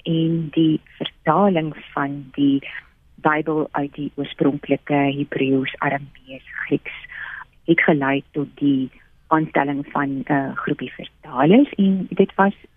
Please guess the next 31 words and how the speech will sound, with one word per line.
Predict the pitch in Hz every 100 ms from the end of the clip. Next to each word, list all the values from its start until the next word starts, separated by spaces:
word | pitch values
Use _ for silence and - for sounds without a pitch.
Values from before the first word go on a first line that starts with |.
| _ _ _ -
'n |
klein | 214 196 294 311
groepie, | - 165 196 220
ek | 156 143
dink | 147 143 151 _
drie | - 151 151 139 _ _ _ -
vertalers | - - 139 135 147 151 135
wat | 143 139 _ _ _ _ _
gaan | - - 151
werk | 135 135 -
het | 147 -
aan | 139 143
die | 139 - - - - - - -
vertaling | 175 - 139 139 139 135
van | - 131
die | 131 -
Ou | 139 147
Testament | 175 - 160 156 156 156
uit | 151 143 _
die, | - 139 135 - _ _ _
uit | - 143
die |
brontekste | 127 143 135 147 143 - - 147 143
en | 143 131 131 143
drie | 143 -
vertalers | 160 - 135 135 143
uit | - 139
die | 135
Nuwe | 127 208
Testament | 143 143 - 135 139 180 -
en | 156 156